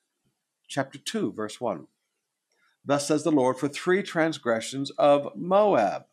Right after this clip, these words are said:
Okay, now, now we're dealing with the Moabites. Now, do you remember who the Moabites were? The descendants of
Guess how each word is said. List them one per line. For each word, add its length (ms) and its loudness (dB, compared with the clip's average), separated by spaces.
Okay, 360 -12
now, 200 -10
now 240 -6
we're 100 -2
dealing 260 -8
with 160 -10
the 80 -4
Moabites. 800 0
Now, 80 -18
do 120 -18
you 80 -12
remember 260 -8
who 80 -2
the 100 -4
Moabites 520 0
were? 320 -6
The 100 -6
descendants 680 -8
of 520 -2